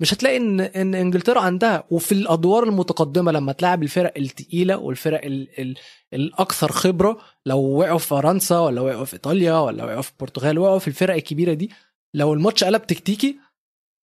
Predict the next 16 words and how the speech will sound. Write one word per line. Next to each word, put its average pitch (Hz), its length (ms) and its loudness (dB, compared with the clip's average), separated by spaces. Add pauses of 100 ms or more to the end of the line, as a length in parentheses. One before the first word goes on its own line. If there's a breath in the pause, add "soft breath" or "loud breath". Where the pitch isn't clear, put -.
(140)
ما، 170 440 -4
ساوث 220 260 2
جيت 214 240 0
مش 170 160 2
هيعرف 175 320 2
إن 135 100 -4
هو 147 140 0
يعمل 147 200 -2
حاجة. 139 200 -4
يعني 120 140 -8
ساوث 160 220 0
جيت 175 160 -2
ده 175 240 2
مدرب 175 440 0
في - 120 -6
مستوى، 180 600 0